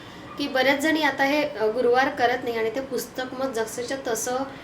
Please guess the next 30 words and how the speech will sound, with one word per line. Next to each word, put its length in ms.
ठेवलं 280
जातं. 280
माझ्याकडेच 640
इतकी 400
पुस्तकं 480
झाली 280
होती 320
की 180
नंतर 340
मग 200
मी 260
असे 180
जे 100
गुरुवारचं 600
उद्यापन 480
येतं 200
त्यावेळी 380
ती 140
देऊन 300
टाकली. 280
पण 240
आता 240
मी 120
पुस्तक 480
वगैरे 260
काहीच 340
आणलं 260
नाहीये, 280
फक्त, 220
अ, 1500